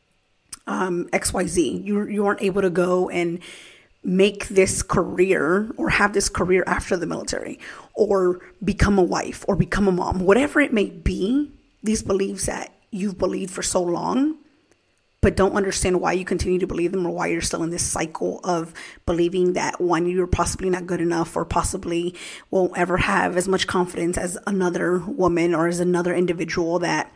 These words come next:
um, possibly has gone through the same, the same, um, phase or the same experiences that you have. So having the discipline to be more aware of what's coming in, what's happening in your mind,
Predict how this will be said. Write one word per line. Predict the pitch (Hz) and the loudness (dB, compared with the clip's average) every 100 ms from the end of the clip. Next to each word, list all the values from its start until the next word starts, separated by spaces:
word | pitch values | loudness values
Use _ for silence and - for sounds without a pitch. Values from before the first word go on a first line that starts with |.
| - - - _ 185 | -20 -20 -20 _ -6
um, | 185 185 | -6 -2
possibly | 190 175 185 190 | 0 0 -2 -2
has | 185 175 | -2 -2
gone | 170 175 | -2 -2
through | 208 | 0
the | 190 | 2
same, | 180 - - 170 165 196 214 220 - _ _ _ _ _ _ - - | 2 4 4 4 4 4 0 -2 -10 _ _ _ _ _ _ -20 -8
the | 214 | -2
same, | - - 185 185 185 190 202 - - - _ | 0 2 2 4 2 0 -2 -8 -20 -20 _
um, | - 180 175 185 | 2 4 4 0
phase | - - 180 180 196 202 - | -2 2 2 2 -2 -4 -2
or | 190 190 196 190 - | 0 0 2 0 -2
the | 190 190 | 0 0
same | - 190 | 2 2
experiences | 180 - - 170 202 220 190 | 2 0 0 0 0 0 0
that | - | -2
you | 185 170 | -2 -4
have. | 175 269 294 - - - - - | -2 -4 -6 -10 -20 -18 -14 -4
So | - 208 190 - _ _ | 0 2 0 -4 _ _
having | - 220 262 269 | -6 -2 2 2
the | - | 0
discipline | 190 190 - - 311 294 | 0 0 0 -2 -6 -6
to | - 170 | -4 -2
be | 196 | 2
more | 208 208 202 | 2 4 2
aware | 202 196 180 156 285 311 311 - _ - | -2 0 2 4 4 4 2 -2 _ 2
of | 170 | 2
what's | - 190 - - | 0 -2 0 0
coming | - - 180 165 | 2 2 4 2
in, | 120 175 165 - | 0 -6 -10 -10
what's | 202 185 - - | 2 4 4 2
happening | - - - 185 156 | 2 2 2 2 2
in | 113 | 0
your | - | -4
mind, | 110 69 67 - | -4 -6 -8 -12